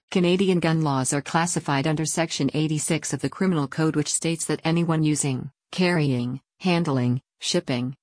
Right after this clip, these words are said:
or storing an unregistered firearm without reasonable precautions for the safety of others will be liable for prosecution. Firearms fall under three categories.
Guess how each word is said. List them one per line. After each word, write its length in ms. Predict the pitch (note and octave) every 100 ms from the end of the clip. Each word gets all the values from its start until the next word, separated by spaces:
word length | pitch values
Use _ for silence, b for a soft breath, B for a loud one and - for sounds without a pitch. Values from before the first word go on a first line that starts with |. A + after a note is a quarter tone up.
| -
or 140 | E3+
storing 440 | E3+ - E3+ E3 D3
an 80 | C#3
unregistered 720 | D#3 E3+ E3+ F3 F#3 - D3
firearm 520 | - F3 E3+ C3+ C3
without 320 | C3 C3 C#3 D3
reasonable 460 | E3+ E3+ D3+ E3
precautions 640 | D#3 D3+ E3+ F3+ - C#3 -
for 100 | D3+
the 80 |
safety 460 | D3 - D#3+ - D3+
of 120 | C#3
others 300 | C#3+ D3+ C3+
will 120 | D3+
be 120 | C3+ D#3
liable 520 | D3+ D#3 D#3+ C3+ C3+
for 140 | D3+
prosecution. 920 | C#3 D3+ D3 D3+ - C#3 C3 C3+ B2+ C#3 _ _ _ _
Firearms 680 | - F#3 F#3 D#3+ D3 C3+
fall 260 | - D#3+ C#3+
under 220 | D#3 D#3+
three 240 | - E3+
categories. 840 | D#3+ D3+ C3 C3 C3 B2 A#2+ A#2+